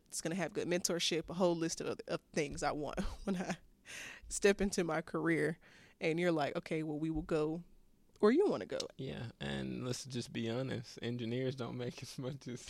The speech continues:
Speaker 2: a doctor, so, uh, ultimately, you know,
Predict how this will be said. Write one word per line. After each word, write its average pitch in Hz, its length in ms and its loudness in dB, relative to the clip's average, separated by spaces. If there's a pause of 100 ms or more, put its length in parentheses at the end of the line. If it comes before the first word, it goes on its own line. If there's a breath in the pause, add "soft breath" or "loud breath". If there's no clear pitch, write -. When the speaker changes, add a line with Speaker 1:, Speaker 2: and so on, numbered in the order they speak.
(120)
Speaker 2:
a - 100 4
doctor, 135 480 -4
so, 117 320 -6 (920 loud breath)
uh, - 100 -8 (140)
ultimately, 113 840 2 (460)
you 120 140 -2
know, 120 400 -2